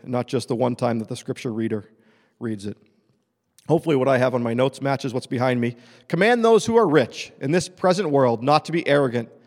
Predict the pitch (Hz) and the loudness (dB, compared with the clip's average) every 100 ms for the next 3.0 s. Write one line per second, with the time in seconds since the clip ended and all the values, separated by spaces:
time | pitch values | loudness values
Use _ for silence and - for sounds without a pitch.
0 | _ _ _ - 160 175 208 - 170 131 | _ _ _ 2 4 4 2 2 2 4
1 | 175 196 165 131 110 - - - - - | 2 2 2 2 2 -6 -20 -20 -8 -4
2 | 151 131 - 190 170 120 - 135 117 | -2 -4 0 2 2 0 -2 -4 -6